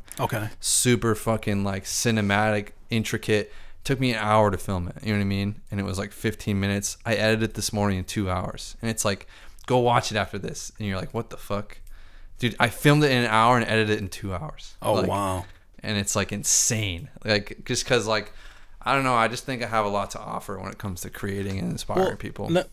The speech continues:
Speaker 1: let me, let me, let me say this to you. Um, thi-, this is what I'm getting at when I'm asking this question, because I think
Speaker 2: I like
Speaker 1: that when we
Speaker 2: these,
Speaker 1: get
Speaker 2: I like
Speaker 1: into
Speaker 2: these
Speaker 1: new
Speaker 2: questions. <laughs>
Speaker 1: Yeah, yeah, and, and, and, and, you know, I, I, I, I do this
Speaker 2: The shit I
Speaker 1: purposeful.
Speaker 2: think about all day.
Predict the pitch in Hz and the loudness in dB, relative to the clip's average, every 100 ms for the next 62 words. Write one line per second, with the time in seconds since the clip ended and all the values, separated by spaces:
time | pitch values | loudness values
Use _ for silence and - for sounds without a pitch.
0 | - 147 185 196 156 180 185 139 156 170 | -2 0 2 2 0 0 0 0 0 0
1 | - 165 147 - 156 143 92 - - 139 | 2 2 0 -2 0 0 -2 -10 -8 0
2 | 135 123 117 104 104 101 101 - - - | 2 2 0 -2 -4 -6 -10 -20 -20 -20
3 | - - - - - - - - 120 147 | -20 -20 -20 -20 -20 -20 -20 -18 -2 0
4 | - 127 175 202 165 147 131 117 117 98 | 0 4 4 4 4 4 6 4 2 2
5 | 95 90 92 98 92 - 92 - 120 107 | 0 0 0 0 0 -2 -2 -2 0 2
6 | - 110 110 127 113 - - - 139 - | 2 0 0 2 2 0 0 2 2 2
7 | 110 113 120 135 143 - 135 139 104 - | 0 0 2 4 6 4 4 6 4 4
8 | 127 - 147 - - 202 226 202 165 165 | 4 4 4 2 4 10 10 10 6 4
9 | 175 165 160 165 156 147 185 165 131 139 | 4 4 4 6 4 4 4 4 4 0
10 | 127 - 135 127 - - 127 - 135 123 | -2 -2 -2 -2 -6 -6 -2 0 2 4
11 | 151 170 139 - 139 110 104 113 104 98 | 6 8 6 8 10 10 8 6 6 6
12 | 98 101 98 101 | 6 4 4 0